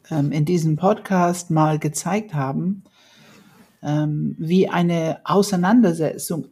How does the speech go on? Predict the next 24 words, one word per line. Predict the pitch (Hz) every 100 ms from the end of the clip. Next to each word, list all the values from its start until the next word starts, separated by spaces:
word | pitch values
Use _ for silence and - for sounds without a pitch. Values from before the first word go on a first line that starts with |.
| _
auch | - 220 285 - - - _ _ -
durch | - 185 -
Doppeln | - 208 - 185
profitieren | - 185 185 185 262 226 180
kann, | - 156 143 -
auch | 185 190 -
wenn | 180
es | 180 180 -
nicht | 214 302 - _ _ -
hocheskaliert | 180 - 139 - - 123 135 131 -
ist. | 143 - - 202 - _ _ _ -
Aber | 170 170 160
wie | 180 247
nützlich | 240 254 392 - 170 147
es | 139 135
ist. | -
Also | 175 -
es | 202 208
ist | 240 - - - - -
einmal | 180 240 233 190
beruhigend, | 185 160 196 262 185 160
aber | 147 180
diese | 180 208 202 190 190
Tiefe, | - 415 - 147